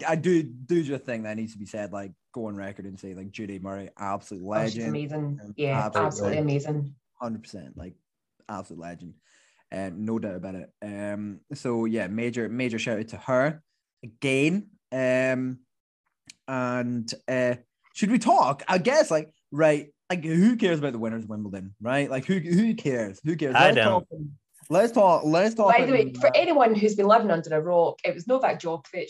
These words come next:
Speaker 2: who won for the men's, and Elena Rybakina. Have I pronounced her name right?
Speaker 1: I think you have, actually. Yeah, I think
Speaker 3: Rybakina,
Speaker 1: you
Speaker 3: yeah.
Speaker 1: have.
Speaker 2: Rybakina?
Speaker 3: It's like a Reba,
Speaker 2: Re-,
Speaker 3: kinda, 'cause,
Speaker 2: Rybakina?
Speaker 3: uh, Courtney Nguyen always does the little Reba memes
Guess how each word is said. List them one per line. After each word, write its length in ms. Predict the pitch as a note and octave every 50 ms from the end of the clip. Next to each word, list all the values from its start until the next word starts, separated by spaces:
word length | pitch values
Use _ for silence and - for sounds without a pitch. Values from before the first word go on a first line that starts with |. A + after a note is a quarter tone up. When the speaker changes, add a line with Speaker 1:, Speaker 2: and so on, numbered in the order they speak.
| -
Speaker 2:
who 80 | - E3+
won 160 | E3+ E3 E3
for 120 | D#3+ - D#3
the 80 | D3 D#3
men's, 440 | F3 F3+ F3 E3+ E3 F3 F3 E3+ - -
and 260 | E3+ D#3+ D#3 D#3 D#3 - - -
Elena 600 | E3+ E3+ E3+ E3+ F3 F3+ F3+ F3+ F3 E3+ E3+ E3+ - _ _ _ _ -
Rybakina. 480 | F3 F#3 F#3 G3 F#3+ G3 - C4 A3+ A#3+ B3+ C#4 C#4+ C#4+ - _ -
Have 40 | G#3
I 100 | G#3 G3+
pronounced 420 | G3+ A3 A3 G#3 G#3+ A3+ A3+ -
her 80 | B3+ A#3+
name 220 | A3+ A3+ A3+ A#3 A#3+
right? 340 | B3+ C4+ C#4+ C4+ - - - _
Speaker 1:
I 60 | F#3
think 160 | F3+ - - G#4
you 60 | C#4
have, 260 | G3 G#3+ A#3 E3+ C3
actually. 300 | A#2 A2+ A2+ - B2+ B2+
Yeah, 160 | C3+ - A2+
I 40 | A2
think 120 | - C#3+
Speaker 3:
Rybakina, 260 | C3+ A#2+ B2 A#2 A#2+ -
Speaker 1:
you 80 | B3 B3+ - -
Speaker 3:
yeah. 200 | A2 G#2+ G#2 G2+ -
Speaker 1:
have. 180 | A2 G#2 G#2 - -
Speaker 2:
Rybakina? 220 | - F#3+ G3 - D3+ E3
Speaker 3:
It's 120 | D#3 B3+
like 220 | G#3 G3 F3 - G3+
a 140 | F#3 E3 D3+
Reba, 800 | C3+ B2+ C#3 D3+ D3+ D3+ C#3 B2+ A2+ A2 G#2+ G2+ G2+ G2 F#2+ F#2+ C3
Speaker 2:
Re-, 120 | F#3+ G#3
Speaker 3:
kinda, 520 | A#2+ A#2 A2+ A2 G#2 G2+ G2+ F#2+ G2 G2+ - _ _ _ _ _ _ _ _ _ _ -
'cause, 320 | - C#3 C3 B2 A2+ A#2+ E3+
Speaker 2:
Rybakina? 220 | D3+ C3 B2 B2
Speaker 3:
uh, 20 |
Courtney 420 | A#2+ - D3+ D3 C#3+ D3 C#3 C#3 C3+
Nguyen 500 | C3 B2 A#2+ A#2+ A#2+ A#2+ A2+ G#2+ A2 G#2+
always 540 | A2+ A2+ A2+ A2+ A#2 A2 G#2+ G2+ - _ _
does 260 | - A2 A2 G#2+ G2+ -
the 160 | - A2 G#2+
little 300 | A2 A2 G#2+ G#2+ G2+ G2
Reba 340 | G#2 G#2+ G#2+ G#2+ G#2 G#2 G2+
memes 480 | G#2 G#2 G2 G2+ G2 G2 F#2+ F#2+ F2+